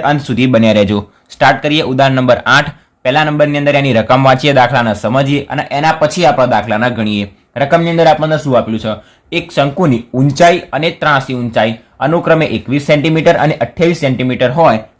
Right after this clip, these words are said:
તો તેનું ઘનફળ શોધો. તેનું એટલે કોનું? શંકુની ઊંચાઈ આપેલી છે તો શંકુનું ઘનફળ શોધવાનું છે. હવે શંકુનું ઘનફળ આપણે શોધવાનું છે તો શંકુના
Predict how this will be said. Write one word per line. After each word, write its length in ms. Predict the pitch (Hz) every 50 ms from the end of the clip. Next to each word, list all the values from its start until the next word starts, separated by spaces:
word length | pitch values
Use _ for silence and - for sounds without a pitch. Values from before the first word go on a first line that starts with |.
| _
તો 80 | - 170 170 160
તેનું 240 | 139 139 143 135 110
ઘનફળ 400 | - 101 101 92 - 110 113 120 117 -
શોધો. 240 | 113 104 104 98 95 -
તેનું 240 | 143 143 147 160 165 160
એટલે 160 | 139 151 160 - 156
કોનું? 240 | 151 139 117 104 101 - - -
શંકુની 380 | 143 147 139 139 165 160 156 156
ઊંચાઈ 280 | 151 - 160 156 165 165
આપેલી 260 | 170 180 165 143 135
છે 60 | 151 131
તો 60 | 139 135 143
શંકુનું 380 | 131 131 131 156 160 156 139 120
ઘનફળ 380 | 110 101 98 - 110 117 120 120
શોધવાનું 360 | 123 117 104 107 107 104 104 98 104
છે. 80 | 101 98 - - _ _ _ _ -
હવે 140 | 120 139 143 143
શંકુનું 440 | - 117 120 127 131 170 170 170 147 117
ઘનફળ 360 | 120 113 110 - 151 156 156
આપણે 200 | 151 151 156 156 151 -
શોધવાનું 400 | 147 120 131 160 180 170 143 127 -
છે 140 | 117 110 113 - - - _ _
તો 100 | - 143
શંકુના 500 | 139 - 123 117 120 104 - 147 156 156